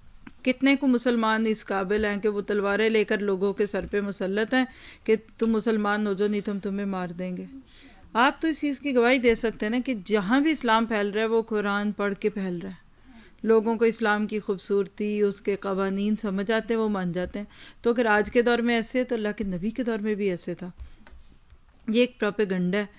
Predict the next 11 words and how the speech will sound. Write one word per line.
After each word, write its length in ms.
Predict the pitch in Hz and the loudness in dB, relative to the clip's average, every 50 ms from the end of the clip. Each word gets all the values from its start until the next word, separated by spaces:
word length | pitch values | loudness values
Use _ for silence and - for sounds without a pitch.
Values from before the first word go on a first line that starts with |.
| - - - - - | -20 -20 -20 -10 -4
कि 80 | - 226 | 0 0
इस्लाम 380 | 226 214 - 214 202 202 208 202 | 0 0 0 -2 0 0 0 -2
तलवार 360 | - 202 202 180 185 185 185 | -2 -2 -2 -2 -2 -2 -4
से 180 | 160 - 208 | -4 -4 -6
फैला 320 | 190 - 196 185 190 202 240 | -4 -4 -4 -4 -2 -2 -2
है, 80 | 294 | -4
इस्लाम 500 | - - 214 - - - 190 196 208 226 | -4 -4 -6 -6 -6 -6 -4 -2 0 -2
शऊर 420 | 214 - - - 185 185 208 226 214 | -2 -2 -4 -4 -2 -2 -2 -2 -2
से 140 | - - 214 | -2 -2 -2
फैलता 360 | - 208 185 175 165 - 180 | -2 -2 -4 -4 -6 -8 -10
है। 100 | 185 | -14